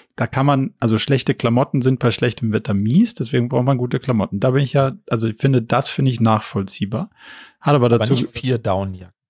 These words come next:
Speaker 1: Ja, so. <laughs> Aber ich hab's jetzt abgestimmt auf wenige Gradzahlen, habe ich's jetzt so perfektioniert. Jetzt kommt dazu,
Speaker 2: Eine Kette.
Speaker 1: ah,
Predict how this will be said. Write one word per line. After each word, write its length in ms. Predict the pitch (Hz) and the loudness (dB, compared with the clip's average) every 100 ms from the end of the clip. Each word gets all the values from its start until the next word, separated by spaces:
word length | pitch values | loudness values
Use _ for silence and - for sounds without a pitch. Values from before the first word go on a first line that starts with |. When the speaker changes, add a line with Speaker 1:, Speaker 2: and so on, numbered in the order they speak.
| - | -2
Speaker 1:
Ja, 320 | 123 131 117 _ _ _ _ - | 0 0 -2 _ _ _ _ -8
so. 400 | 110 113 107 92 | -4 0 0 0
<laughs> 720 | 165 - - - - - - - | 0 0 0 -6 -8 -12 -12 -2
Aber 380 | 143 151 - - | 2 2 0 -2
ich 180 | 131 131 | -2 0
hab's 220 | 151 - | -2 0
jetzt 220 | 143 - - - | -2 -2 -12 -4
abgestimmt 800 | 143 - 147 - 143 139 - 123 | -4 0 -2 0 0 0 -2 0
auf 360 | 127 127 - 131 | 0 0 -8 -8
wenige 560 | 117 135 147 123 123 | 0 2 2 4 2
Gradzahlen, 1120 | 107 107 110 127 - - 104 107 110 131 185 - _ _ - | 0 0 0 -2 -6 -6 -4 -2 -4 -2 -2 -4 _ _ -2
habe 220 | 143 127 | 2 2
ich's 140 | - | 2
jetzt 240 | 131 117 - | -2 -2 -2
so 140 | 123 | -2
perfektioniert. 880 | - - 117 131 107 - 117 156 135 | -4 -6 -2 -2 -4 0 2 2 2
Jetzt 200 | 127 - | -2 0
kommt 200 | 139 139 | 0 0
dazu, 200 | 117 135 | 0 -2
Speaker 2:
Eine 60 | |
Kette. 280 | - 139 | -2 0
Speaker 1:
ah, 40 | 139 | -2